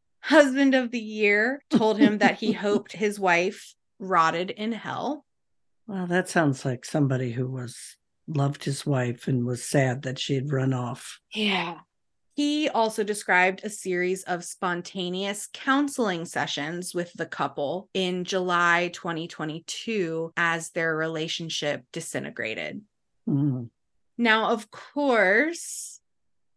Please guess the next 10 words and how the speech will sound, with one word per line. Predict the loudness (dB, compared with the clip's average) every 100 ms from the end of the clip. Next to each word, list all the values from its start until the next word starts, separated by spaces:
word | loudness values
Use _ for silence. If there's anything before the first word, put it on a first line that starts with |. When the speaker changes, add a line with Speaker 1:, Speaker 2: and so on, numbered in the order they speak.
| -12
Speaker 1:
Bestie | 0 2 2 -4 -8 -6 -6 -6 -2
and | -2
husband | -2 0 0 0 -2 -2 -2 -4
B | -6 -4 -4 -6 -6 -8 -12 _ 0
also | 4 4 2 0 0
testified | 0 -2 -4 -8 -6 -2 0 -2
on | -6 -6
the | -8
first | -8 -8 -8 -12 -6
day. | -4 -2 -4